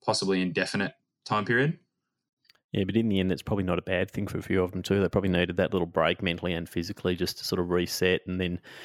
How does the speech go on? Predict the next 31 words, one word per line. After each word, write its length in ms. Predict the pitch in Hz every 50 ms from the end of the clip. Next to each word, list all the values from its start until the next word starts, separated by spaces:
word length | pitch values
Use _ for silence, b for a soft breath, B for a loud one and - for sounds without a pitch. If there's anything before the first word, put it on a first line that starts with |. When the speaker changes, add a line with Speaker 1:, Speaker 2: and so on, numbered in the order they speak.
| B B B
Speaker 2:
head 180 | - 107 95
into 240 | 95 92 90 - 90
the 60 | 87 90
next 240 | 95 87 - - -
phase. 440 | - - 101 101 101 95 87 78
But 180 | - - 101 -
the 60 | 117
next 220 | 117 151 202 - -
phase 300 | - 175 170 160 147 123
has 100 | 110 -
been 220 | - 104 98 92
plagued 440 | - - - 101 101 101 98 92 92
as 140 | 90 87 92
well. 240 | 98 98 95 92
I 60 | 82 -
think 240 | - 147 175 -
the 120 | 156 123 113 - -
on-again, 420 | 113 113 127 147 139 - 131 113 - -
off-again 560 | - - 98 95 - - 107 - 104 95 92
nature 500 | 90 90 92 98 - - - 104 92 - - - - -
of 400 | 90 85 82 85 76 78 85 -
the 100 | - 85
restrictions 520 | 87 90 - - 85 - - - - 90
in 100 | 90 87
Victoria 800 | 87 87 - - - 95 92 90 90 - - 82 - - - 143 -
has 160 | 95 90 -
certainly, 500 | - - 104 98 - 90 90 85 87 - - - - _ -
uh, 220 | 92 82 60 80 85
hit 180 | - - -
home. 420 | - - 87 87 92 - 185 262 B B B B B B B B B B -
And 580 | - 101 98 98 98 98 98 98 - - -